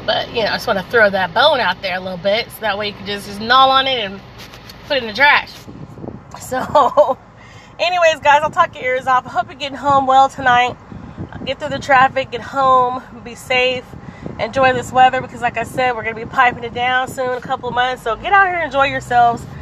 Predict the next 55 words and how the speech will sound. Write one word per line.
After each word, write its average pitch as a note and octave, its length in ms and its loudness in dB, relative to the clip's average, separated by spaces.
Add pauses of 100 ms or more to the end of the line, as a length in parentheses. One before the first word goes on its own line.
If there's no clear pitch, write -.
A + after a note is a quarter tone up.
(420)
and, - 360 -6
and, A#3+ 200 0
and A#3+ 180 0
let B3 220 4
life A#3 360 2
be A3 120 -10
life. G3 400 -2 (400)
Let C4 180 -2
it C4+ 80 -10
be B3+ 80 -12
happy A3 380 -2
for F3+ 220 -12
you. E3+ 160 -12
Live C4+ 240 -8
life B3 280 0
happy. - 420 -4 (560)
That's - 180 -8
the - 40 -10
quote G#3+ 220 -6
of G3 120 -4
the F#3 60 -8
day. E3+ 240 -2 (260)
Live A3 220 2
life F#3+ 220 0
happy. E3 320 -6 (1200)
Well, C4+ 120 4
I'm D4 120 6
heading D4+ 260 4
home C#4 200 0
myself, C4 460 -2
guys, B3 280 2
so A3+ 60 -2
I A3 60 -2
can - 140 -12
jump B3+ 200 -4
in C4 60 -6
the C4 100 -2
shower B3 320 0
and A#3 80 -2
get, - 480 -8
get A#3 160 -6
dressed A3+ 320 -2
real A#3 260 0
quick A#3+ 300 -2
and - 680 -8
head A3+ 220 4
on A3 140 6
out G#3+ 180 2
the A3 60 -8
door G3 260 -2
and - 600 -8
go G3 100 -2
be G#3+ 160 -6
a G#3 40 -4
supporter. G#3 540 -2